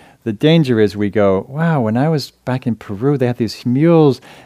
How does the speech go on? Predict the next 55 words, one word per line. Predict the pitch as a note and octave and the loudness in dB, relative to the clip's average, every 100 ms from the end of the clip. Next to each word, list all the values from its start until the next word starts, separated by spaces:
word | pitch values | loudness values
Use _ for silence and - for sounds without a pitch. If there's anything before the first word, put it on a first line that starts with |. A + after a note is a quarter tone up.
| - | -6
they | |
kinda | G3+ G3+ | -2 0
walk | C#3+ C3+ - | 2 0 0
like | A2+ - | -4 0
this, | F#3+ A3 B2+ - | 2 4 2 0
and | A#2+ A#2 | -4 -2
I, | B2 D3 | -4 -8
I | C3+ | -6
wonder | E3 G#3 | -4 -2
what's | F#3+ - | -4 -6
up | F3 - | -10 -10
with | C#3+ | -4
their | D3 | -4
hips, | A2+ F3 - - | -4 -6 -8 -14
the | - | -8
way | A#2+ B2+ | -6 -4
they," | B2+ | -2
you | A#2+ A#2+ B2+ | -2 -2 -6
know, | A#2+ G#2+ | -4 -2
and | G#2+ | -2
then | G2+ | -4
we | |
get | F#2+ F2 | -6 -4
lost | E2 E2 - | -4 -4 -8
in | E2 | -12
Peru | - E2 E2+ F2 E2+ | -10 -8 -4 -4 -4
and | E2+ F2 - - - - | -4 -8 -12 -20 -16 -8
our | |
next | F2 F2 | -8 -8
vacation | - - C#3 C3+ - B2 A2+ A2 F#2 | -10 -6 2 2 2 0 0 0 -2
and | E2+ E2 D#2+ - - - - - - | -4 -6 -10 -14 -20 -20 -20 -20 -10
animal | F#2 F2 F2 | -6 -6 2
rights | A#2+ C3+ B2 B2 - G2+ | 4 6 4 0 -8 -6
and, | F2+ D#2+ D#2+ | -6 -6 -8
you | F2+ F#2 | -10 -8
know, | F2+ E2+ | -6 -6
and | D#2+ D#2+ - C#4+ - - - - - - - - - - | -8 -10 -6 -6 -6 -10 -10 -12 -12 -12 -12 -14 -16 -10
<laughs> | |
liberating | A2 G#2 G#2+ G2+ G2+ G2+ | -6 -2 2 2 2 0
all | G2 | 0
mules | A2 A#2 G#2+ | 2 2 2
everywhere, | A#2+ C3+ C3+ C3 B2+ B2 A#2+ | 2 4 6 8 8 8 6
and, | G2+ F#2 F2 - - - - - - _ | 4 -2 -6 -12 -20 -20 -20 -20 -20 _
and | A2+ G2+ | -6 -4
then | G2+ G2 | -2 -2
it | F#2+ | -4
was, | F#2+ F#2 - - | -6 -8 -16 -12
you | A2+ | -6
know, | F#2 F2+ | -4 -4
the | E2 | -2
bell | G2+ G2+ | 2 2
rings | F#2 F2+ F#2 F2 | 2 -2 -4 -6
and | E2+ F2 | -8 -8
we | F2 E2+ | -8 -10
were | E2 | -10